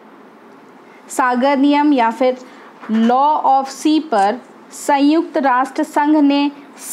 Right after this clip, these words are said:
सेकेंड संगोष्ठी या सेकेंड कॉन्फ्रेंस जनेवा में, जिनेवा में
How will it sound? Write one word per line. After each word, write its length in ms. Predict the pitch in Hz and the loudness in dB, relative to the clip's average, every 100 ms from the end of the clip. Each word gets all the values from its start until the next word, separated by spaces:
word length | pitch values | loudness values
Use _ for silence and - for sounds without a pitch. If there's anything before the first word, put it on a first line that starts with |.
| - | -4
सेकेंड 440 | 330 302 349 359 359 | -4 -2 -2 0 0
संगोष्ठी 920 | 320 254 240 240 233 - 254 262 226 | -2 -2 0 0 -2 -6 -6 -6 -2
या 140 | 208 | -4
सेकेंड 520 | 214 285 277 - 330 | -2 -4 -2 0 0
कॉन्फ्रेंस 600 | - 240 214 220 277 381 - - - - - - - - - - - - - - - - - 208 | 2 -2 -2 -2 -2 -2 -10 -20 -20 -20 -20 -20 -20 -20 -20 -20 -20 -20 -20 -20 -20 -20 -12 -6
जनेवा 680 | 185 285 285 294 302 330 | -2 2 2 2 2 2
में, 280 | 302 247 285 | 2 2 0
जिनेवा 540 | 269 277 269 262 277 277 | 2 2 2 2 2 2
में 180 | 294 | 0